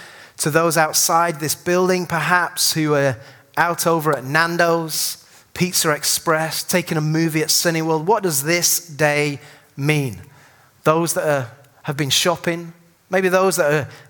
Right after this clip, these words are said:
gathering with their families, it's a, just a holiday. What does it mean to them? Well, let's start with what it means for us, perhaps. Easter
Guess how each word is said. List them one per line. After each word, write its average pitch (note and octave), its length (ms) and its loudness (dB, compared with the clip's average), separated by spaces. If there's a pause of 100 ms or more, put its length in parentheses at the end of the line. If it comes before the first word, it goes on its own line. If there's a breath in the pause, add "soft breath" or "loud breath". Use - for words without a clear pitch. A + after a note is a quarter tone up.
(140)
gathering F3+ 480 0
with F3 120 0
their D#3+ 180 2
families, E3+ 640 0
it's D3+ 280 0
a, D#3+ 100 0
just C3+ 220 -6
a E3 180 2 (160)
holiday. D3 520 2 (2000 loud breath)
What F3 80 -10
does D3+ 140 -4
it D#3+ 60 -4
mean D#3 220 -2
to C#3 140 -4
them? A2+ 420 -6 (500)
Well, D3+ 160 -4
let's F#3 160 -2
start D3+ 360 0
with B2+ 140 -10
what C#3 300 -6 (800 soft breath)
it C3 160 -8
means C3 720 -4 (460)
for - 220 -6
us, - 540 -2
perhaps. - 600 -4 (1500 soft breath)
Easter C#3+ 520 -2